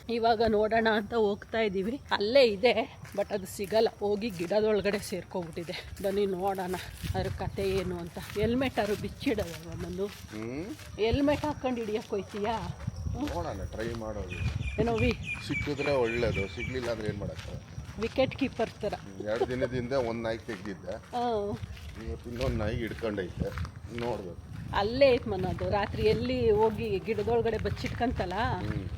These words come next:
Speaker 1: ಅದೇ ಸ್ಪಾಟ್ ಅಲ್ಲೇ ಐತೆ. ಅಲ್ಲಲ್ಲ, ನಾನ್ ತೋರಿಸ್ತೀನಿ ಬಾ. ಇಲ್ಲೇ ಸೇರ್ಕೊಂಡಿತ್ತು. ಬೆಳಗ್ಗೆನೂ ಬಂದ್ ನೋಡ್ದೆ, ಇಲ್ಲೇ ಓಡಾಡ್ತಿತ್ತು ಪಾಪ. ಇವಾಗೆಲ್ಲೋ ಇಲ್ಲ.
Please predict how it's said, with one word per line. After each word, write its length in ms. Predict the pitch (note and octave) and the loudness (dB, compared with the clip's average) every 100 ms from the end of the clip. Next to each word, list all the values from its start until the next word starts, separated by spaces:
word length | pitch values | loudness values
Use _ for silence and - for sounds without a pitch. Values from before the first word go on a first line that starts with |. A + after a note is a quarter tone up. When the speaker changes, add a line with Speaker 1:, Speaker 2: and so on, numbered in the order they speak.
| - | -2
Speaker 1:
ಅದೇ 460 | - - A3 A#3+ | 0 4 6 6
ಸ್ಪಾಟ್ 440 | C4+ - A#3 G#3 A3+ | 6 2 0 0 -2
ಅಲ್ಲೇ 160 | A3+ | 0
ಐತೆ. 420 | C#4 E3 - - - - - - G3+ | 0 -2 -8 -12 -12 -14 -12 -8 -2
ಅಲ್ಲಲ್ಲ, 320 | G3+ A#3+ A#3 G#3 | 0 4 4 4
ನಾನ್ 140 | G3 | -2
ತೋರಿಸ್ತೀನಿ 520 | F#3 G3+ G3 - F#3 | -2 -4 -4 -6 -6
ಬಾ. 100 | E3 - C#5 - - - - - - D#5 A#4 A#5+ - - - C#5 G4+ - - - - D5+ D#5+ D#5+ D#5+ - - - - | -6 -2 -2 -2 -4 -12 -12 -4 8 8 8 8 8 8 8 6 2 -4 -8 -4 2 4 6 4 2 -4 -12 -8 -2
ಇಲ್ಲೇ 440 | A3+ B3+ C4 C4+ | 2 8 10 10
ಸೇರ್ಕೊಂಡಿತ್ತು. 1120 | - A#3+ A3 - B3+ G#3+ G3+ - - G3 G3 - | 8 6 4 6 6 6 4 -2 -2 -2 -2 0
ಬೆಳಗ್ಗೆನೂ 560 | G#3+ G#3+ A#3 A3+ C#4 C#4 | 4 8 6 8 8 8
ಬಂದ್ 300 | A3+ A3+ A3+ | 6 6 6
ನೋಡ್ದೆ, 360 | G#3+ G#3 G3+ | 6 6 4
ಇಲ್ಲೇ 320 | G#3 G3 G#3+ B3 | 4 4 4 8
ಓಡಾಡ್ತಿತ್ತು 760 | B3 G3 G3 F#3+ A3 F#3 G3+ | 8 6 2 2 -4 -2 -4
ಪಾಪ. 460 | - E3+ - F#3 - - | -4 -6 -2 -4 -4 -4
ಇವಾಗೆಲ್ಲೋ 560 | G#3+ G3+ G3 F#3 F#3+ A3 | 0 2 2 2 2 2
ಇಲ್ಲ. 340 | G3 F#3 G3 | 6 6 6